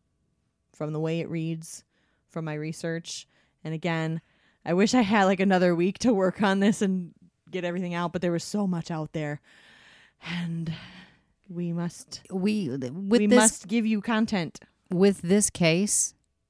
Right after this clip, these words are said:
Speaker 1: There's
Speaker 2: I am,
Speaker 1: too much.
Speaker 2: I'm dead serious. We could do an entire podcast specifically on the East Coast, West Coast rivalry.
Speaker 1: Yeah.
Speaker 2: We could do
Speaker 1: I don't know
Speaker 2: a
Speaker 1: about
Speaker 2: s-
Speaker 1: an entire podcast, but we could definitely do,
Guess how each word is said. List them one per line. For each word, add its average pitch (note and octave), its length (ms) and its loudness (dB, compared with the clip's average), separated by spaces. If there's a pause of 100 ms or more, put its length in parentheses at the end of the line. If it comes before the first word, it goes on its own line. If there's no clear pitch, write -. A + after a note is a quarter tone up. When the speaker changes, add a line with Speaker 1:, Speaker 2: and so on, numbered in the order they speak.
(240)
Speaker 1:
There's F3 140 6
Speaker 2:
I F3 40 6
am, E3+ 60 4
Speaker 1:
too C4 100 6
much. G#3 400 0
Speaker 2:
I'm F3+ 220 6
dead G3 200 8
serious. F3 520 4 (500)
We G3+ 300 6
could A#3 200 2
do G3+ 260 6
an F3 120 4
entire E3+ 680 4
podcast D#3+ 880 2 (120)
specifically E3 1080 2
on D#3+ 240 4
the E3 240 -2
East D#3 160 4
Coast, E3 440 2
West E3 300 4
Coast D#3+ 360 6 (120)
rivalry. D#3+ 1000 4
Speaker 1:
Yeah. - 140 -14 (580)
Speaker 2:
We G3 200 4
could G3+ 140 2
do G3 260 4 (540)
Speaker 1:
I - 80 -4
don't G4 100 0
know B3+ 60 6
Speaker 2:
a G3 40 12
Speaker 1:
about E3+ 140 8
Speaker 2:
s- E3+ 60 2
Speaker 1:
an E3+ 60 -2
entire E3 340 0
podcast, D3 540 -6
but E3 100 -4
we F3+ 100 -2
could E3+ 160 -4
definitely D#3 400 -4
do, C#3 460 -4